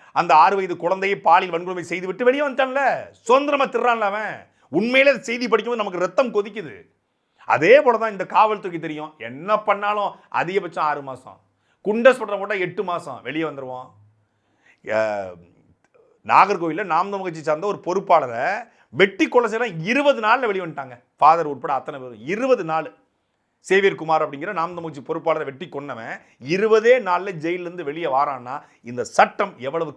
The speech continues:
கேவலமா இருக்கு அப்படிங்கிறதுக்கு ஒரு இன்னும் எடுத்துக்காட்டு. அப்போ கொலை, கொலைக்கே இருபது நாள் தான், பாலியல் வன்கொடுமைக்கு,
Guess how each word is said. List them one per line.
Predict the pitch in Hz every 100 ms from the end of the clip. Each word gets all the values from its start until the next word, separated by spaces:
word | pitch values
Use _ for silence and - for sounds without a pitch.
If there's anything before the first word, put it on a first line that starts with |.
| _
கேவலமா | 190 214 262 262 240
இருக்கு | 175 170
அப்படிங்கிறதுக்கு | 156 147 175
ஒரு | 135
இன்னும் | 143
எடுத்துக்காட்டு. | 123 120 117 113
அப்போ | - 202 - - _ _ _ _ _
கொலை, | - 127 165 202
கொலைக்கே | - 156 214 202 240
இருபது | 214 196 185
நாள் | 180 175
தான், | 160 - _ _ _ _
பாலியல் | 143 185 190
வன்கொடுமைக்கு, | 160 170 170 170 170